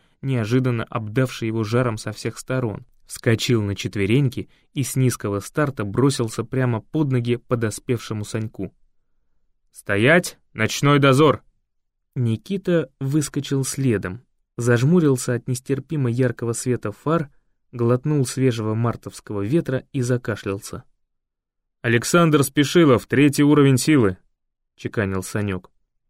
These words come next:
"Руководство ночного дозора города Москвы настоятельно рекомендует вам проехать в офис,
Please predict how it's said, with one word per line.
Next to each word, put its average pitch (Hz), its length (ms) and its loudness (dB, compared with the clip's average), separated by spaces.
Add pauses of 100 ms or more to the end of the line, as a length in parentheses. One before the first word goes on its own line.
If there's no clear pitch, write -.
(160)
"Руководство 151 720 4
ночного 147 520 2
дозора 143 440 6
города 135 400 6
Москвы 139 520 4
настоятельно 131 800 4
рекомендует 135 680 4
вам 131 220 2
проехать 139 580 4
в 143 100 2
офис, 123 440 2